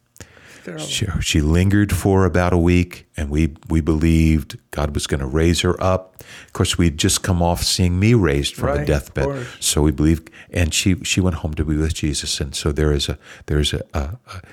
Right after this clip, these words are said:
Speaker 2: you know, it was the marriage of the century, the wedding. Everybody came out to the wedding. It was, it was just this, you know, wonderful, and see them together, see them so in love, and,
Speaker 1: Yeah.
Speaker 2: and, and that it, it cratered our church, and it cratered me as a pastor.
Speaker 1: Wow.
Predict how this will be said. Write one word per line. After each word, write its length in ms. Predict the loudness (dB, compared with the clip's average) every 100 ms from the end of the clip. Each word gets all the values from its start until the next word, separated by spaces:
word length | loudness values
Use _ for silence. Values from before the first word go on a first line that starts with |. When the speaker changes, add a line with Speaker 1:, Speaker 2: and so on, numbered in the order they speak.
| _
Speaker 2:
you 140 | -6 -4
know, 160 | -2 -6 -6
it 80 | 0
was 160 | 2 2
the 60 | 0
marriage 440 | 2 2 2 2
of 100 | 0
the 80 | 0
century, 640 | 0 0 0 -4 -8 -8
the 120 | -4
wedding. 480 | 2 4 4 2 0
Everybody 420 | 0 0 2 0 -4
came 300 | -6 -6 -4
out 200 | -6 -8
to 60 |
the 120 | -8 -4
wedding. 480 | 0 2 2 0
It 120 | -2 -6
was, 220 | -8 -8 -14 -18 -20 -16
it 60 |
was 100 | -8
just 240 | -4 -4 -4
this, 240 | -8 -8 -10
you 140 | -8
know, 80 | -6
wonderful, 580 | -2 2 2 2 0 -4
and 100 | -4
see 200 | 0 2
them 160 | 2 0
together, 320 | 0 0 0
see 160 | 0
them 160 | -2 -2
so 320 | -2 2 4
in 160 | 4 2
love, 440 | 0 2 0 0
and, 240 | -2 -6 -12 -18 -14
Speaker 1:
Yeah. 140 | -14 -16 -10
Speaker 2:
and, 220 | -2 -2 0
and 200 | 0 2
that 200 | 0 2
it, 280 | 0 0 -4
it 160 | -2 -2
cratered 400 | 0 0 2 2
our 120 | 0
church, 500 | -2 -4 -6 -8 -12 -4
and 100 | 0
it 60 | 0
cratered 400 | 2 2 2 0
me 120 | -2
as 120 | -2
a 60 | -4
pastor. 560 | -2 -2 -4 -10 -12 -14 _ -20
Speaker 1:
Wow. 80 | -20